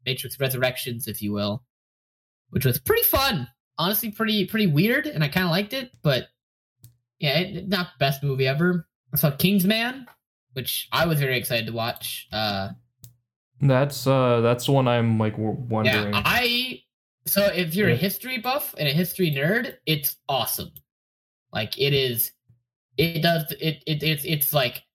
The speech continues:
Speaker 1: very, very good history, like, his-, like, history nerd, like,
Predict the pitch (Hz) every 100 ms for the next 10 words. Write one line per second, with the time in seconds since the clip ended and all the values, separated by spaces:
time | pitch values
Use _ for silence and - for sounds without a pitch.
0 | _ _ _ 131 127 175 190 202 185 -
1 | - 156 170 165 151 160 143 156 160 -
2 | 180 196 208 226 - _ _ 151 123 -
3 | - - - _ - 117 107 - 180 -
4 | 147 123 _ 165 170 170 160 160 143 143
5 | 147 147 160 165 151 127